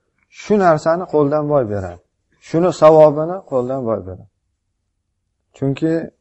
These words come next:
yaxshi gapni eng kam darajasi nima? Bu bir odamga muvofiq bo'lish. Ya'ni uni fikrini to'g'ri deb tasdiqlash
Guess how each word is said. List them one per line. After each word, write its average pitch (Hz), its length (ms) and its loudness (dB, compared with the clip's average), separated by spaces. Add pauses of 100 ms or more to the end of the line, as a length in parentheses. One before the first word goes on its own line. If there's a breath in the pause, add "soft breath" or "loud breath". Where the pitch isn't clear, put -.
(200)
yaxshi 139 440 -2
gapni 143 440 -2 (580)
eng 185 240 -2
kam 151 240 -2
darajasi 127 540 -2
nima? 165 300 -8
Bu 143 280 -6
bir 147 200 -4
odamga 131 600 -4 (880)
muvofiq 143 560 2
bo'lish. 107 340 -8 (200)
Ya'ni 139 260 0
uni 147 280 -4
fikrini 147 560 -6
to'g'ri 143 400 0
deb 143 140 -6
tasdiqlash 147 640 -8